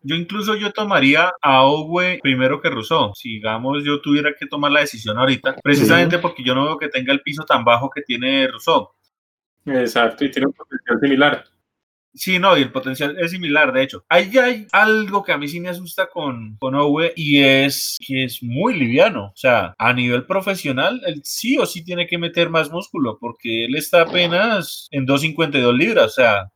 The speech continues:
Speaker 1: dos libras más de lo que jugaba Ray Lewis en, en, en sus momentos.
Speaker 3: Bueno, pero ¿quieren
Speaker 1: Mm.
Speaker 3: que paguemos a Owe o seguimos con los otros dos? Que creo que hay otros dos más altos que él.
Speaker 2: Primero, primero la comparación, si tienen alguna comparación con,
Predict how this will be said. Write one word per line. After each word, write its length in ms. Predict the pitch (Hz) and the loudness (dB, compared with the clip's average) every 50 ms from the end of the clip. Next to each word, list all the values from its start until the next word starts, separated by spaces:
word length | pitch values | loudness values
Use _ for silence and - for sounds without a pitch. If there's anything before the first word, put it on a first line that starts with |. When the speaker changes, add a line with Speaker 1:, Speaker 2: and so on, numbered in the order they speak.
| _ _ - | _ _ -2
Speaker 1:
dos 120 | 127 123 | 0 0
libras 320 | 135 151 165 180 185 180 175 | 2 4 2 4 4 4 4
más 140 | 175 170 170 | 4 2 2
de 80 | 175 | 4
lo 140 | 170 170 170 | 2 2 2
que 280 | - 151 139 127 127 127 | 2 2 2 2 0 -2
jugaba 360 | 131 123 113 127 127 131 139 | -4 -4 0 4 4 4 4
Ray 180 | 143 160 160 | 4 4 2
Lewis 320 | 151 156 156 156 156 156 156 | 2 0 0 -2 -4 -4 -6
en, 140 | 143 135 135 | -10 -12 -12
en, 380 | 135 127 120 120 113 113 110 110 | -10 -6 -6 -6 -6 -8 -14 -18
en 60 | 123 | -14
sus 160 | - 127 120 | -12 -10 -8
momentos. 800 | 120 117 110 120 156 214 226 - 127 104 95 - - - _ _ _ _ _ _ _ _ _ - | -8 -8 -4 -4 -4 -4 -4 -6 -8 -8 -8 -10 -18 -20 _ _ _ _ _ _ _ _ _ 0
Speaker 3:
Bueno, 280 | 139 139 139 135 127 - | 2 4 4 4 2 2
pero 180 | 147 143 131 | 4 2 2
¿quieren 220 | - 151 151 180 180 | 4 2 2 2 2
Speaker 1:
Mm. 40 | |
Speaker 3:
que 60 | - 180 | 0 0
paguemos 320 | - 180 170 165 180 180 - 175 | 2 2 2 4 2 2 4 4
a 40 | 180 | 4
Owe 340 | 202 226 233 247 247 240 240 | 6 6 6 8 6 6 6
o 100 | 226 208 | 6 4
seguimos 480 | 185 - 180 160 160 156 165 185 180 180 | 2 2 -2 -4 -4 -4 -4 -4 -4 -4
con 180 | - 180 165 156 | -4 -4 -2 -2
los 120 | 147 143 | 0 0
otros 320 | 147 147 - 170 180 165 | 0 -2 -2 -6 -6 -6
dos? 200 | 175 180 170 - | -4 -6 -6 -6
Que 440 | - - 170 170 170 165 160 151 - 175 | -6 -8 -6 -6 -4 -6 -6 -6 -2 -2
creo 220 | 165 165 170 170 | -2 -2 -2 -4
que 100 | - 160 | -2 0
hay 60 | 160 | 0
otros 200 | 160 170 165 156 | 0 0 -2 -2
dos 140 | 151 156 156 - | 0 -2 -2 0
más 180 | 156 160 147 160 | 0 0 2 2
altos 300 | 156 147 151 - 151 - | 0 -2 -2 -8 -10 -2
que 180 | - 135 127 | 0 0 0
él. 200 | 120 120 117 - _ _ _ _ _ _ _ _ _ _ _ - - | 0 -2 -4 -12 _ _ _ _ _ _ _ _ _ _ _ -2 2
Speaker 2:
Primero, 640 | 165 170 180 180 220 247 294 359 302 247 214 185 165 | 4 6 8 8 8 8 8 8 8 6 6 6 6
primero 340 | 165 170 170 180 196 208 | 6 6 6 6 6 6
la 120 | 214 214 202 | 4 4 4
comparación, 680 | 214 185 170 170 156 143 131 135 143 165 240 294 302 - | 2 4 6 6 6 6 6 6 6 6 6 4 2 0
si 200 | - - 139 131 | -4 -4 -4 2
tienen 300 | - 139 135 139 147 156 | 4 4 6 6 8 8
alguna 320 | 160 147 131 131 135 143 - | 6 6 6 6 4 4 4
comparación 580 | - 151 151 143 139 127 127 - 127 120 120 | 2 2 4 6 6 6 4 4 2 2 2
con, 460 | 123 139 135 135 135 135 135 127 127 | 2 4 4 4 4 4 2 2 0